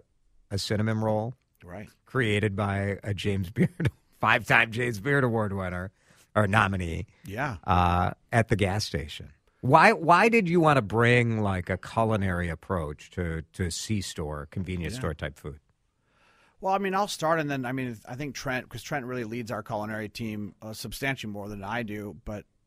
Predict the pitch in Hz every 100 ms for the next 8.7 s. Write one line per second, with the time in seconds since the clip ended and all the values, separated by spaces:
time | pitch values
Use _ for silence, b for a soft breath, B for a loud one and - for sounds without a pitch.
0 | _ _ _ _ _ 117 147 185 - 165
1 | 165 - 170 220 - 127 135 135 - 139
2 | 175 185 175 135 123 113 107 101 104 -
3 | - 135 131 156 160 160 139 139 131 139
4 | 135 160 160 170 160 b b b b b
5 | - 139 143 139 151 165 160 160 156 147
6 | - - 127 120 113 127 107 127 143 156
7 | _ _ _ _ 113 151 175 160 117 107
8 | 131 - 202 175 175 180